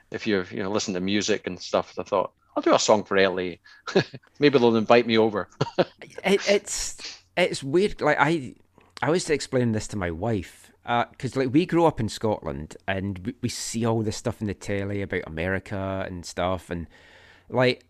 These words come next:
Speaker 2: I was so excited when I was driving over the Golden Gate Bridge in my own car 'cause I was down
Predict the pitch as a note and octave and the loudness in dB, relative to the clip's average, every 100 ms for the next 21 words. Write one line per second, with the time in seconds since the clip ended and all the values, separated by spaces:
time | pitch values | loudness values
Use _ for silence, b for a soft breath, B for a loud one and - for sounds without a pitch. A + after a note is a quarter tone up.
0 | _ _ _ _ A#2 B2 D3+ E3 D#3+ D3+ | _ _ _ _ -2 2 4 4 2 0
1 | B2 - A2+ - - C#3+ D#3 - B2+ D3 | -2 -6 -8 -8 0 0 0 -2 0 0
2 | - F3+ - - - A2+ G#2+ A2 G#2+ G2 | -2 -8 -10 -18 -4 0 0 2 0 0
3 | A2 G#2+ F#2 - G2 G#2 G#2+ A2+ G#2 G#2 | -2 -2 -4 -6 -4 -2 -2 -2 -2 -4
4 | F#2+ G#2 G2+ G#2 G#2 G#2+ - G#2+ A2 F#2 | -2 -2 -2 -4 -4 -4 -4 -2 -2 -4
5 | G2 F#2 G2 G#2+ F#2+ A#2+ B2+ F#2 - _ | -6 -4 -2 -2 -2 -2 0 0 -4 _
6 | - G2+ G2 F#2+ F#2 F#2 E2+ | -10 -6 -6 -2 -2 -2 -8